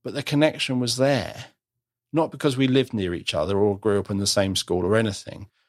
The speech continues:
but because we liked each other, we had the same ideals, we had the same understandings, we had the same values, and we connected.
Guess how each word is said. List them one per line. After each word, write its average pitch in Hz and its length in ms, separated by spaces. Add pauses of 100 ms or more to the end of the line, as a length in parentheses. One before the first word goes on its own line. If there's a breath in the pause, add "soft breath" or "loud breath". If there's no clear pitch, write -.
(340)
but - 140
because 131 720 (280)
we 117 200
liked 117 440
each 104 200
other, 95 500
we 104 80
had 101 280
the 107 60
same 101 360
ideals, 113 760
we 92 120
had 104 200
the 95 80
same 98 400
understandings, 120 920
we 92 80
had 104 180
the 101 60
same 98 260
values, 110 680 (1500)
and 120 160
we 131 100
connected. - 600